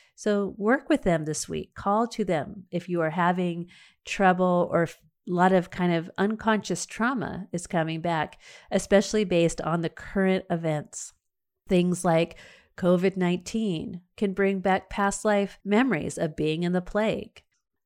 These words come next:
Riots can bring back, and racism can bring back past life memories of being enslaved or being hurt by the color of your skin.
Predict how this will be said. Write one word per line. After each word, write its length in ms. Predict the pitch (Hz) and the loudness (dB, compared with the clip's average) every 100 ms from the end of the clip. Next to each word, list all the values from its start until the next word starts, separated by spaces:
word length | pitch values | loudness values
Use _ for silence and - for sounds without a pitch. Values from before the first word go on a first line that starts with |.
| 170 | -2
Riots 580 | 160 160 170 185 202 - | 2 4 6 4 2 -2
can 220 | 190 175 | -4 -4
bring 320 | 170 170 175 | -2 -2 -2
back, 500 | 170 165 165 - - - | -2 0 -2 -4 -16 -6
and 120 | 175 | -2
racism 640 | 170 175 175 175 170 185 180 | 2 2 2 0 0 -2 -2
can 140 | 175 | -4
bring 240 | 175 175 | -2 -2
back 240 | 175 175 - | 0 -2 -4
past 340 | - 180 - | -2 -2 0
life 180 | 190 185 | -2 0
memories 460 | 185 180 190 190 - | -2 -2 -2 -2 -2
of 260 | 190 180 | -4 -2
being 260 | 208 196 202 | -2 -2 -2
enslaved 760 | 202 - 226 269 147 147 - - - _ - | -6 -2 0 2 0 -4 -12 -20 -20 _ 0
or 460 | 190 185 185 185 - | 4 6 4 2 0
being 460 | 202 196 196 196 - - | 2 2 0 -4 -8 -10
hurt 520 | - 262 277 - - | -2 2 4 2 -4
by 120 | 170 160 | -4 -2
the 100 | 175 | -4
color 340 | 170 170 170 | -4 -2 -2
of 100 | 165 | -4
your 80 | 160 | -10
skin. 540 | - - 190 175 180 | -12 -10 -8 -10 -14